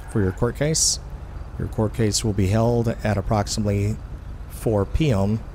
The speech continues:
and you're required to wait in the courtroom,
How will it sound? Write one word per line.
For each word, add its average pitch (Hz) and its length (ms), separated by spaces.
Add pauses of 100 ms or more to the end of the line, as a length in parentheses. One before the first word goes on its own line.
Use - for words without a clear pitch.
(600)
and 101 160
you're 101 140
required 101 360
to 104 60
wait 104 440 (180)
in 101 160
the 98 80
courtroom, 104 760